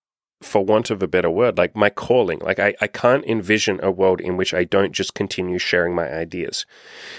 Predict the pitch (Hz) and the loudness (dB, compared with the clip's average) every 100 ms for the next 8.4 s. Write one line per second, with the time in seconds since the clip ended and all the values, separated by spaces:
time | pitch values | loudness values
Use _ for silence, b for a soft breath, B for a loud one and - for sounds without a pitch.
0 | B - 110 - 113 113 113 110 _ _ | B 2 2 0 2 4 4 0 _ _
1 | _ _ _ _ 101 120 131 - 110 117 | _ _ _ _ -2 2 2 0 -2 0
2 | 117 104 87 - 107 104 98 104 92 87 | 2 2 0 -2 0 0 0 -2 -2 -6
3 | 82 101 113 95 87 - 101 95 95 95 | -2 2 4 2 -2 -4 -2 0 0 -2
4 | - 95 95 90 85 98 120 104 - _ | -2 0 0 -2 -2 2 2 2 -6 _
5 | _ _ _ _ _ _ _ - 113 107 | _ _ _ _ _ _ _ -2 0 2
6 | 113 104 98 107 110 104 95 98 98 92 | 0 -2 0 0 2 0 -2 -2 -2 -2
7 | 85 - 107 104 98 87 85 85 85 82 | -4 -2 0 0 -2 -4 -4 -6 -6 -4
8 | 90 107 107 | 0 0 -2